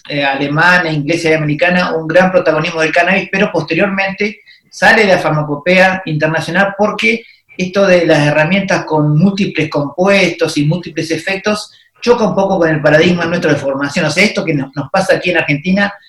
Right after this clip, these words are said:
le pasó a Canadá, Israel o Estados Unidos cuando pe-, empezaron a dar los primeros pasos. Esto es muy reciente, año noventa y siete, California, o sea que no ha pasado tanto tiempo y Argentina un poco viene retrasada en el debate, pero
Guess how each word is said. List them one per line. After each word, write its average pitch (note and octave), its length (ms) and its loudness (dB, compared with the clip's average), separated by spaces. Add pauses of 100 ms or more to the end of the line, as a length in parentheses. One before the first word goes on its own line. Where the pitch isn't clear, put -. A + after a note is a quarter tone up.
(240)
le C#3+ 160 -6
pasó F3+ 520 4
a D3+ 140 2
Canadá, E3 580 4
Israel E3 440 4
o E3 80 2
Estados D#3 300 0
Unidos F#3+ 220 0
cuando D3+ 200 -4
pe-, D#3 160 -8
empezaron D#3 420 -2
a G3 40 4
dar G#3+ 100 4
los E3+ 140 -2
primeros D3+ 360 -8
pasos. E3 260 0
Esto F#3 200 -4
es D#3+ 80 -4
muy F3+ 180 0
reciente, D3+ 600 -4 (360)
año F#3 260 0
noventa D#3 300 -2
y C#3+ 60 -4
siete, F#3 320 -2
California, D3 640 0
o - 20 -6
sea D#3 180 0
que D3+ 240 -4 (300)
no D#3 180 -2
ha A3+ 160 2
pasado D#3 380 0
tanto E3 320 0
tiempo E3+ 320 0
y E3 80 6
Argentina C4 560 0 (240)
un D#3 180 -6
poco G#3+ 200 2
viene G3+ 220 2
retrasada F#3 500 2
en A3 60 2
el G#3 60 -2
debate, A3+ 480 2
pero B3 420 2